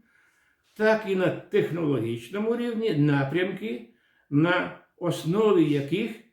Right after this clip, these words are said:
вирішуються проблеми змісту, методів і форм у середній загальноосвітній школі. І чому?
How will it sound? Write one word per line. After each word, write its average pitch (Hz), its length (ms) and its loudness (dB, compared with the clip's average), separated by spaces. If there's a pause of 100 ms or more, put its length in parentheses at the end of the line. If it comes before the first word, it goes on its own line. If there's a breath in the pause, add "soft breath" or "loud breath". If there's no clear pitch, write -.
(320)
вирішуються 160 1120 2
проблеми 156 720 2
змісту, 143 640 0
методів 135 520 0
і 131 40 -2
форм 220 420 -2 (280 loud breath)
у 160 140 2
середній 165 920 2
загальноосвітній 147 840 0
школі. 123 440 -4 (1400)
І 143 100 -4
чому? 143 420 0